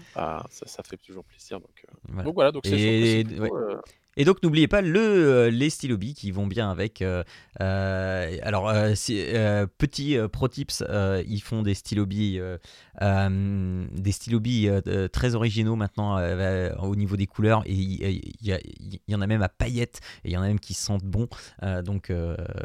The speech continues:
Speaker 1: Oui,
Speaker 2: vous pouvez vous
Speaker 1: c'est, bah,
Speaker 2: éclater au niveau
Speaker 1: mais
Speaker 2: des stylobies maintenant.
Speaker 1: c'est ça qui est assez marrant, parce qu'on, on a un magasin ici qui s'appelle De Serres,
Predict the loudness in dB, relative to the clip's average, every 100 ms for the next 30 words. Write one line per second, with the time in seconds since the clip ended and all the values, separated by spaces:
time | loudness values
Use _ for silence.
0 | -8 -6 -6 -4 -2 0 2 2 4 4
1 | 4 4 6 6 4 0 2 0 -2 -6
2 | -12 -20 -20 -20 _ _ _ -10 0 4
3 | 8 8 8 6 4 0 -8 -12 -10 -4
4 | -4 -2 -2 -2 -2 -6 -8 -8 -6 -4
5 | -4 -4 -4 -2 0 -2